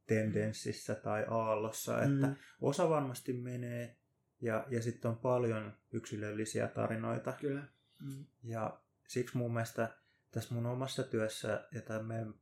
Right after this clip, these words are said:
Speaker 1: palvelun työssä tässä Sinuiksi palvelun puitteissa, niin me keskitytään enemmän siihen, että, että se yksilö, se henkilö, joka tarvitsee kasvurauhan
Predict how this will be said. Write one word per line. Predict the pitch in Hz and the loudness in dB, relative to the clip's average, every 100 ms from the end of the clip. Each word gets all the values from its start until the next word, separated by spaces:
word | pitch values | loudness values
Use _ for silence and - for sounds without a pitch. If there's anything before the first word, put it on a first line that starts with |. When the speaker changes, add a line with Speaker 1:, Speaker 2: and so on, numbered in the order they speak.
| - | 0
Speaker 1:
palvelun | 120 120 117 107 101 - _ _ _ | 2 4 2 2 -2 -8 _ _ _
työssä | 110 104 - | -6 -4 -6
tässä | 110 104 - | -6 -6 -4
Sinuiksi | 110 110 - | -4 -6 -8
palvelun | 113 110 113 113 113 | -4 -2 -2 -6 -4
puitteissa, | 117 113 - 127 120 131 | -2 -2 -2 -8 -6 -6
niin | 127 127 - _ _ _ _ _ _ _ - - - | -6 -8 -12 _ _ _ _ _ _ _ -20 -18 -6
me | 120 | -4
keskitytään | 113 117 - 110 113 113 | -2 -4 -6 -6 -2 0
enemmän | 117 113 110 | 0 0 -2
siihen, | 113 113 113 117 110 | -2 -2 -2 -2 -4
että, | 101 - 107 - _ _ _ _ _ _ | -6 -6 -6 -6 _ _ _ _ _ _
että | - - | -10 -8
se | - 110 - - | -4 -6 -6 -4
yksilö, | 127 120 - 127 113 107 - _ | -2 -2 -4 -2 0 0 -2 _
se | - 107 | -10 -8
henkilö, | 107 113 113 110 104 - _ _ - | -4 -4 0 0 0 -4 _ _ -10
joka | 107 101 | -8 -6
tarvitsee | 98 104 107 - 107 | -2 -2 -2 -2 -4
kasvurauhan | - 110 - 113 107 101 101 104 | 0 0 0 -2 2 2 0 -6